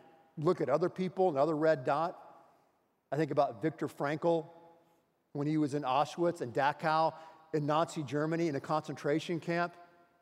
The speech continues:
And he talked about how we have to respond and find meaning in the midst of even something that dark and painful and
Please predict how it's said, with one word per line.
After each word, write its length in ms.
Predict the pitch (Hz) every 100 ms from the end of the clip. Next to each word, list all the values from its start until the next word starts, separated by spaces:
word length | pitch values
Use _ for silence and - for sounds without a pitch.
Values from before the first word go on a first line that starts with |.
| _ _ _ _ _ _ _ _ _
And 120 | 139
he 320 | 120 170 165 160 -
talked 280 | 170 147 147
about 360 | 156 156 156 -
how 320 | - 151 151 - -
we 140 | 165
have 240 | 156 143 -
to 180 | 170 147
respond 960 | 139 - - - 175 170 175 180 185 - -
and 140 | 165 156
find 400 | 170 156 143 147
meaning 400 | 170 185 185 185
in 200 | 180 147
the 60 |
midst 420 | 139 139 185 - 160
of 120 | 127
even 300 | - 170 180
something 500 | 156 160 160 170 165 156 - _ _ -
that 500 | 117 147 160 123 -
dark 440 | 135 131 175 -
and 160 | 101 -
painful 600 | - 123 147 165 165 165
and 180 | 139 95